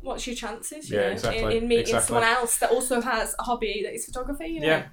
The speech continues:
Speaker 2: and it's quite interesting, like, a few of those people that I met on that very first Insta meet, like, I still know,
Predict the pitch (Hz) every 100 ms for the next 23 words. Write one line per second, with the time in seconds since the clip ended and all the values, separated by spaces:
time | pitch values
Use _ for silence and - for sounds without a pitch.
0 | - 160 170 170 - 180 165 160 - 120
1 | 113 117 123 160 151 139 123 131 120 110
2 | 110 110 107 - 107 104 - 113 107 101
3 | 107 90 107 - 95 85 85 92 92 92
4 | 98 - - 104 104 101 101 101 120